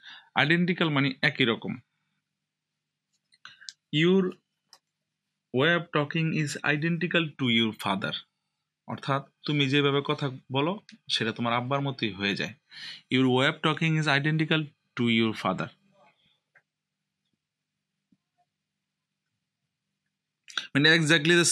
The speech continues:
same in every detail, মানে একেবারে ডিটেইলে গেলেও একই রকম পাওয়া যায়, আইডেন্টিক্যাল।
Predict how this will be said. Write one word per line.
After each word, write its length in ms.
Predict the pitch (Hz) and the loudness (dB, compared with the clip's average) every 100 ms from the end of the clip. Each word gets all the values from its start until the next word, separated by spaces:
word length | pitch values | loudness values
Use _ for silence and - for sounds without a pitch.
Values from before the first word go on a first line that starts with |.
| - | 4
same 240 | 165 190 185 | 6 6 6
in 60 | 160 - 160 | 4 2 2
every 240 | 180 170 185 | 2 2 2
detail, 420 | 143 - 98 92 | 2 0 0 0
মানে 260 | 107 104 104 - - _ - | 0 0 0 -6 -20 _ -6
একেবারে 460 | 135 156 151 151 | -2 0 2 2
ডিটেইলে 460 | 131 127 135 135 143 | 2 0 2 4 4
গেলেও 220 | 147 151 | 2 2
একই 220 | 127 123 | 2 0
রকম 300 | 117 107 107 | -2 0 -2
পাওয়া 220 | 98 113 98 | 0 0 0
যায়, 160 | 80 | -2
আইডেন্টিক্যাল। 480 | 113 120 117 117 - | -2 -2 -2 -4 -6